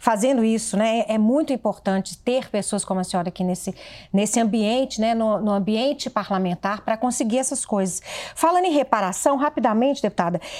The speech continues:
é, Minas é o estado onde há maior número de comunidades quilombolas, que são as comunidades, é, criadas a partir dos quilombos, né?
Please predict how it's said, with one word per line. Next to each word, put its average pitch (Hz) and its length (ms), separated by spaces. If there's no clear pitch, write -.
é, 220 220
Minas 330 340
é 339 60
o 320 60
estado 285 360
onde 269 320
há 262 120
maior 262 360
número 269 320
de - 80
comunidades 247 440
quilombolas, 220 880
que 381 140
são 302 120
as - 120
comunidades, 233 960
é, 240 100
criadas 254 460
a 254 60
partir 233 720
dos 226 180
quilombos, 254 720
né? 254 240